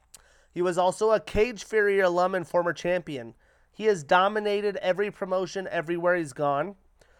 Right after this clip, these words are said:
He had the twenty eighteen submission of the year against Cody Stamann, the twenty twenty submission of the year against Corey Sandhagen, and he was the twenty twenty-two comeback fighter of the year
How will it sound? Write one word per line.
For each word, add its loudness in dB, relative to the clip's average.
He 0
had 6
the -10
twenty 4
eighteen -2
submission -2
of 0
the -6
year 0
against -4
Cody -2
Stamann, -6
the -6
twenty -2
twenty 0
submission -4
of -4
the 0
year 0
against -6
Corey -2
Sandhagen, -4
and -4
he 2
was 2
the -6
twenty -2
twenty-two -6
comeback 0
fighter 0
of -4
the -4
year -2